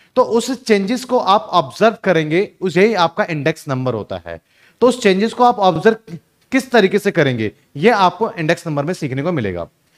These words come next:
For example, मैं एक एग्जांपल समझाने की कोशिश कर रहा हूं, पहले आप समझिएगा, इंडेक्स नंबर की मैं मीनिंग की बात कर रहा हूं। देखिए बच्चे, पेट्रोल की प्राइस की बात करते हैं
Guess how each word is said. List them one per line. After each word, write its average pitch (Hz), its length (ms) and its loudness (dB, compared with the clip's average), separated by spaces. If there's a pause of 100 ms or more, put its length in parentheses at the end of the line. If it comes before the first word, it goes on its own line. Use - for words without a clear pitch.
(220)
For 254 100 6
example, 160 440 0
मैं 220 140 -4
एक 208 40 -8
एग्जांपल 156 380 -6
समझाने 147 320 -8
की 180 40 -8
कोशिश 147 280 -10
कर 104 160 -12
रहा 92 100 -12
हूं, 87 80 -16 (140)
पहले 180 100 -2
आप 185 60 -2
समझिएगा, 127 500 -6 (540)
इंडेक्स 175 320 -2
नंबर 175 200 -4
की 202 80 -4
मैं 214 80 -2
मीनिंग 156 280 -4
की 147 80 -2
बात 110 220 -4
कर 92 140 -12
रहा 85 100 -12
हूं। 82 80 -16 (1300)
देखिए 180 240 2
बच्चे, 98 340 -4 (1160)
पेट्रोल 190 300 0
की 233 100 -4
प्राइस 208 280 2
की 226 100 -4
बात 202 260 0
करते 190 240 -4
हैं 202 120 -12